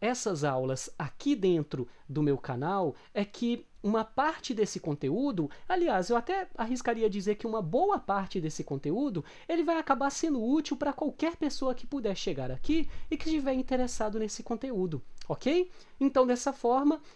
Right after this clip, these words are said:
se você quiser, você pode acompanhar os vídeos que s-, vão ser as aulas dessa disciplina, e esses vídeos vão estar todos organizados em uma única playlist pra facilitar a organização geral do canal. Belezinha? Bom,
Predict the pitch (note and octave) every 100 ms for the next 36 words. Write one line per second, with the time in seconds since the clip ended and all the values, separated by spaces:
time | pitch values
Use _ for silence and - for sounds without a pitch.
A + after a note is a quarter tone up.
0 | - - - C4 C4 B3 A#3 A#3 C#4+ A#3+
1 | B3 B3 B3+ B3+ A3+ G3 D4 - F4 D#4
2 | D4 G#3+ G#3+ A3 E3+ D3 E3 G#3 B3 C4
3 | - - - - G3+ - D#3+ F#3 - E3+
4 | D#3+ D3 G3+ C4 A3 F3 - D3+ - -
5 | F#3+ D#3+ F3 A3 A#3+ - - G3 G#3+ G#3+
6 | A3 F#3 A3+ A3+ A#3 A#3 - A3+ - E4
7 | D#4 D4+ C4+ C#4 A3+ F#3+ F#3+ G3+ G#3 G3+
8 | G3+ F3 G3 G3+ G3+ - F#3+ E3+ D3+ E3+
9 | - G3 - G#3 - A3+ G3+ C#3+ C#3+ -
10 | - - D3 D3 D#3 D3+ D#3 - C#3 C#3
11 | C#3 D#3 B2 C3+ - - - D#3 - D#3+
12 | A#2 G#2 - _ - C3+ F3+ C#3+ D3 A3
13 | C3+ A2 - - - - - G#3 C#3